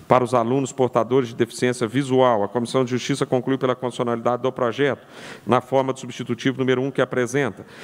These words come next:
A Comissão da Pessoa com Deficiência opina pela aprovação do projeto, na forma do substitutivo número um da Comissão de Justiça, com a emenda número um que apresenta. A Comissão de Educação opina pela aprovação do projeto, na forma do substitutivo número um da Comissão de Justiça, com a subemenda número um,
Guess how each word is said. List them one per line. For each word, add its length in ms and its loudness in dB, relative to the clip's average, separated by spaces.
A 100 2
Comissão 380 -2
da 100 0
Pessoa 380 -2
com 120 -4
Deficiência 560 -2
opina 300 0
pela 160 0
aprovação 540 0
do 120 2
projeto, 480 0
na 120 0
forma 260 -2
do 60 -8
substitutivo 560 -4
número 240 2
um 100 -2
da 100 4
Comissão 440 -4
de 80 -8
Justiça, 500 -2
com 120 6
a 80 6
emenda 400 2
número 260 4
um 140 0
que 100 0
apresenta. 640 0
A 40 -10
Comissão 320 0
de 100 0
Educação 580 0
opina 340 0
pela 160 2
aprovação 420 0
do 120 0
projeto, 480 0
na 160 6
forma 360 2
do 40 -14
substitutivo 560 -2
número 280 2
um 120 0
da 140 2
Comissão 500 -2
de 140 -10
Justiça, 540 -2
com 120 0
a 60 4
subemenda 680 0
número 280 2
um, 200 2